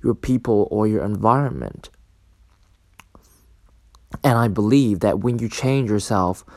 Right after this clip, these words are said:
internally, truthfully, then everything external to you, including, let's say, the five people closest to you, will naturally change.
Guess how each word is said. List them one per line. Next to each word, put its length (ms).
internally, 1120
truthfully, 1300
then 400
everything 540
external 520
to 180
you, 180
including, 560
let's 180
say, 160
the 120
five 400
people 260
closest 380
to 100
you, 200
will 320
naturally 800
change. 520